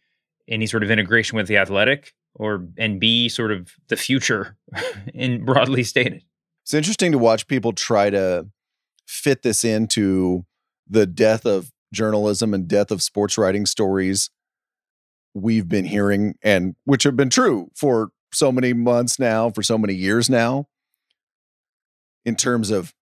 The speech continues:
Speaker 2: "Oh my God, the Times eliminated their sports section. What are we gonna do now?" And I'm like, "This absolutely sucks for the people involved. There's no doubt about that. For the people who have to change jobs, who have effectively lost their jobs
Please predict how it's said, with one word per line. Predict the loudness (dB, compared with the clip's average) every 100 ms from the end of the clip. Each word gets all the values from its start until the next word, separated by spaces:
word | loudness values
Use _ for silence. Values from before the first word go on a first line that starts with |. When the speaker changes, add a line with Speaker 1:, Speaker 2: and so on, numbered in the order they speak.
| _
Speaker 2:
"Oh | 2
my | 2 2
God, | 4 2
the | 0
Times | -2 0 0
eliminated | 0 2 0 0
their | -2
sports | -2 -2 -2
section. | -4 -4 0
What | 2
are |
we | 2
gonna | 0 -2
do | -2 0
now?" | 2 2
And | 2
I'm | 2
like, | 2 0 -4 _ _ _ _ _ _ -2
"This | 2 2 -2 -4 0
absolutely | 0 0 0 0 0 -2
sucks | 0 0 0 -6 -4
for | 0 0
the |
people | 0 -2 -2 -4
involved. | -4 -6 -6 0
There's | 0 2
no | 2 2
doubt | 2 0
about | -2 -6 -10
that. | -16 -10
For | -8
the | -6
people | -4 -4 -4
who | -2 -2 -2 -4 _ _ _ _ _ _ _ -2
have | -2 0
to | -4
change | 0 2 2 0 0
jobs, | 0 -2 -4
who | -2
have | 0
effectively | 0 -4 0 0 0 -2 0 0
lost | 2 2 2 0 -6 -4
their | -4 -2
jobs | -2 -2 -2 -10 -20